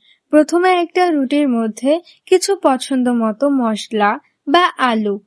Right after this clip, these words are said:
বা তোমার যা ভালো লাগে সেটা দিয়ে চারদিকে ধীরে ধীরে চাপ দিয়ে আটকে নেবে। তারপর ভিডিওতে দেখানো নিয়ম মতো কাজ করতে থাকবে।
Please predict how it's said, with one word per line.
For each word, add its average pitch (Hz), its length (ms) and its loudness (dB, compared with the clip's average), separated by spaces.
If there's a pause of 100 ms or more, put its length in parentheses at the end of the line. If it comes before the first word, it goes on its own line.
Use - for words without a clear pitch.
(200)
বা 320 200 2
তোমার 330 440 2
যা 262 220 -2
ভালো 220 320 -4
লাগে 220 380 -2
সেটা 247 400 -2
দিয়ে 220 280 -4 (400)
চারদিকে 302 720 0
ধীরে 294 320 0
ধীরে 240 320 0
চাপ 294 320 0
দিয়ে 240 260 0 (120)
আটকে 262 420 -4
নেবে। 214 300 -2 (380)
তারপর 254 480 2
ভিডিওতে 269 480 0
দেখানো 247 480 0
নিয়ম 233 380 0
মতো 214 340 0 (380)
কাজ 294 260 2
করতে 233 380 -2
থাকবে। 214 440 -6